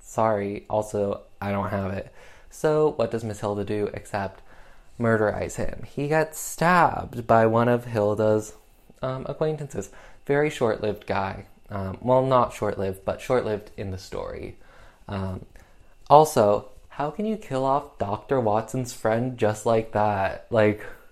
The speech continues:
come on. That's, like, sorta sad, feel bad for Watson. But Watson, um, later in the film, you wouldn't even know that he had a friend named Stinky. He doesn't show any remorse or sadness that his friend has just died.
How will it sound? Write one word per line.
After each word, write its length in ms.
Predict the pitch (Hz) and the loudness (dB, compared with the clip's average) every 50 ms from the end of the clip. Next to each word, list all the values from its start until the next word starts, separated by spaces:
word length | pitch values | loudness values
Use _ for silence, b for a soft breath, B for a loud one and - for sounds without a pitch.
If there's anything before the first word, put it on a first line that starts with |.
| - - - b b b b b b b b b b b b b - - - - | -20 -20 -20 b b b b b b b b b b b b b -18 -20 -20 -18
come 300 | - - - 190 196 160 | -12 -8 -6 -2 0 0
on. 600 | 110 117 139 139 120 - 67 65 62 58 76 82 | 2 2 0 -2 -4 -6 -10 -14 -14 -16 -14 -8
That's, 260 | 101 131 151 - - | -6 -6 -6 -2 0
like, 180 | 214 214 208 - | 0 0 0 -2
sorta 340 | - - 127 127 135 147 147 | -2 0 2 2 2 2 0
sad, 600 | 147 - - 110 113 107 98 90 87 92 110 113 - - - - - - - - - - - - - | 0 0 2 2 2 2 2 -2 -6 -8 -10 -12 -14 -16 -10 -10 -10 -8 -10 -12 -14 -12 -12 -2 2
feel 120 | 156 165 | 4 6
bad 260 | - 127 127 135 147 | 8 10 8 8 8
for 100 | - 147 | 6 6
Watson. 460 | 123 113 110 120 123 - - 92 104 B B B B B B - | 6 8 6 6 4 2 -2 -6 -6 B B B B B B -4
But 180 | - 143 - 139 | -2 0 2 4
Watson, 480 | 151 151 143 147 - 160 156 156 151 143 - - - - - - - - - | 4 4 4 2 -2 -6 -6 -8 -8 -12 -16 -20 -20 -18 -18 -18 -14 -6 -2
um, 400 | 120 113 110 110 107 110 110 104 - | -2 0 0 0 0 -2 -2 -4 -2
later 280 | 113 110 110 113 120 | 0 0 2 2 2
in 80 | 117 120 | 2 0
the 60 | 117 | 0
film, 340 | 117 123 113 110 113 113 120 b b b b b b b b b _ - - - - _ - - | 0 0 0 0 -2 -4 -8 b b b b b b b b b _ -20 -20 -20 -20 _ -10 -4
you 100 | - 233 | 0 4
wouldn't 280 | 233 240 226 214 202 185 | 6 6 6 6 4 2
even 240 | 180 160 160 147 123 | 2 2 2 2 6
know 180 | 120 123 143 | 6 8 8
that 140 | 147 135 123 | 10 8 8
he 80 | 113 107 | 8 6
had 100 | 104 107 | 4 2
a 40 | 101 | 2
friend 220 | - 110 104 98 | 0 0 0 0
named 240 | 98 98 98 98 95 | -2 -4 -4 -6 -6
Stinky. 520 | - - 104 101 98 95 - 90 71 92 | -6 -4 -4 -4 -4 -6 -8 -10 -10 -10
He 180 | 113 - - 180 | -10 -8 -4 -2
doesn't 300 | 190 202 151 131 117 - | -2 -2 -2 -4 -4 -2
show 200 | - 98 95 - - - - - - | -2 -2 -2 -4 -8 -16 -20 -6 -2
any 340 | - 139 147 147 147 147 143 | 2 2 4 4 4 4 4
remorse 560 | 135 147 147 143 117 107 107 107 104 104 - - | 6 6 6 6 6 6 6 6 4 2 -2 2
or 220 | - 110 107 107 | 4 4 6 4
sadness 600 | 107 - - - 110 104 101 98 110 - - 95 - | 4 2 0 0 0 0 0 0 -2 -4 -4 -4 -2
that 260 | - 110 101 101 98 | 0 2 2 2 2
his 160 | 101 104 98 | 0 -4 -6
friend 300 | - - 101 98 95 95 | -2 -2 -2 -2 -2 -4
has 160 | 104 98 95 | -6 -8 -6
just 300 | - 98 95 - - - - | -6 -8 -8 -8 -10 -8 -8
died. 420 | 95 92 95 - - 92 - - | -8 -8 -8 -10 -8 -8 -8 -8